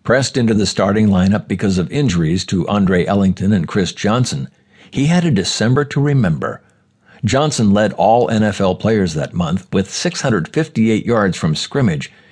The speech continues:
and he was the only player with at least four hundred rushing yards and two hundred receiving yards.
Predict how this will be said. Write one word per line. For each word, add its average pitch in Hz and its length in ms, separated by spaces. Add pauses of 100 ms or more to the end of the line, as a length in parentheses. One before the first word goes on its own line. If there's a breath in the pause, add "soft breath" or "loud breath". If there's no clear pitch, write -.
and 117 140
he 135 60
was 139 160
the 120 120
only 160 360
player 95 420
with 117 160
at 92 100
least 110 300
four 160 240
hundred 92 300
rushing 107 380
yards 104 360 (240 loud breath)
and 120 180
two 175 180
hundred 113 340
receiving 143 560
yards. 85 440